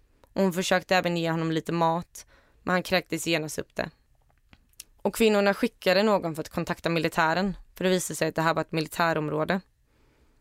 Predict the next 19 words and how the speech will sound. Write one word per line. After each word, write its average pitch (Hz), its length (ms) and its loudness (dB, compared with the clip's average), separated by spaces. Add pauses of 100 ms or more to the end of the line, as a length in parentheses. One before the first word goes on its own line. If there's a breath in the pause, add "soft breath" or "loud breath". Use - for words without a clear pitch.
(440)
Till 208 140 -4
slut 214 240 2
kom 190 200 0
det 170 60 -2
två 170 200 -4
soldater 165 560 0
dit 175 300 0
i 165 40 -2
en 156 100 -2
stor 165 200 -2
jeep, 175 400 -2 (500)
men 202 140 2
de 196 160 4
visste 208 180 0
ju - 20 2
inte 170 120 -4
vem 156 100 -4
han 170 240 0
var. 180 240 2